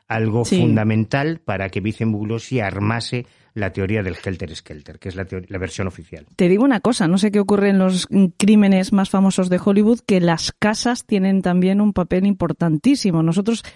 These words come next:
Speaker 2: como sabes, estamos grabando y estamos empezando ya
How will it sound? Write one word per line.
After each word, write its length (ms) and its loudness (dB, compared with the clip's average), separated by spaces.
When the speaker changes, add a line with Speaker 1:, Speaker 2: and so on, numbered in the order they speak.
Speaker 2:
como 160 0
sabes, 220 0
estamos 320 -2
grabando 460 0
y 120 -2
estamos 400 0
empezando 600 0
ya 320 0